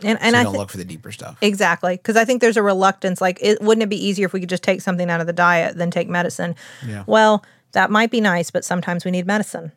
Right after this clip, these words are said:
Speaker 1: And thank goodness we have medicines that are effective and safe,
Speaker 2: Yeah.
Speaker 1: um, in those cases. So I, I,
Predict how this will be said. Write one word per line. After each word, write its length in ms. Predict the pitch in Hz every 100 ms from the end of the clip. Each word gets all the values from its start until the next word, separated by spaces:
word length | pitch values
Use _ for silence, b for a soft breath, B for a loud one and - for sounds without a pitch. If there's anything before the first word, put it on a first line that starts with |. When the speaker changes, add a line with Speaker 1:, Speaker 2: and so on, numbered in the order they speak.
| _
Speaker 1:
And 160 | - 175
thank 160 | 190
goodness 300 | 190 196 190
we 80 | 214
have 260 | 202 226 214
medicines 680 | 190 170 190 180 180 - _ -
that 100 | 185
are 60 |
effective 400 | 180 190 175 185
and 100 | 190
safe, 460 | - 170 165 - -
Speaker 2:
Yeah. 200 | 151 151 B B B _ -
Speaker 1:
um, 180 | 175 170
in 140 | 180
those 180 | 175 165
cases. 440 | - - - -
So 340 | - 175 180 - - -
I, 200 | 185 185
I, 220 | - 185